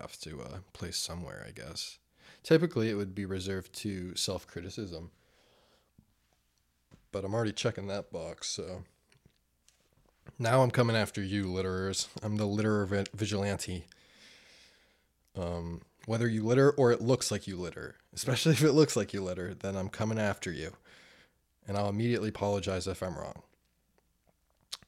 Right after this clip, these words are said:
Uh, so, <sighs> not a great way. I mean, I, I, <laughs> my God.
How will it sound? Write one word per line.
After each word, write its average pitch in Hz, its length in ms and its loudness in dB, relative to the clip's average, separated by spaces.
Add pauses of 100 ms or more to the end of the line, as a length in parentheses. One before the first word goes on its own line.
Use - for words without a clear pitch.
(360)
Uh, 87 360 -8 (760)
so, 82 480 -10 (1400)
<sighs> - 40 -12 (440)
not 90 160 -6
a 85 40 -6
great 90 220 -8
way. 85 280 -8
I 85 40 -6
mean, 92 220 -8
I, 95 60 -8 (180)
I, 87 280 -8 (600)
<laughs> - 80 -10 (1500)
my - 60 -14
God. - 360 -16